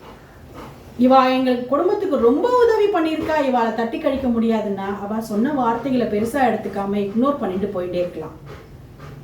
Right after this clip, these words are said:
அந்த மாதிரி பட்டவா இல்ல, ஆனா தேவையில்லாம மூக்க நுழைக்கிறா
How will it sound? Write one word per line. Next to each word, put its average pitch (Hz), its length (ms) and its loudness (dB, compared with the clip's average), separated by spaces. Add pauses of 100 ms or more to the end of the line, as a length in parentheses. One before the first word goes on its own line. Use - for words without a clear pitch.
(760)
அந்த 302 260 2
மாதிரி 453 320 2
பட்டவா 339 420 0
இல்ல, 311 320 0
ஆனா 285 360 0
தேவையில்லாம 302 680 2
மூக்க 269 160 -4
நுழைக்கிறா 233 640 0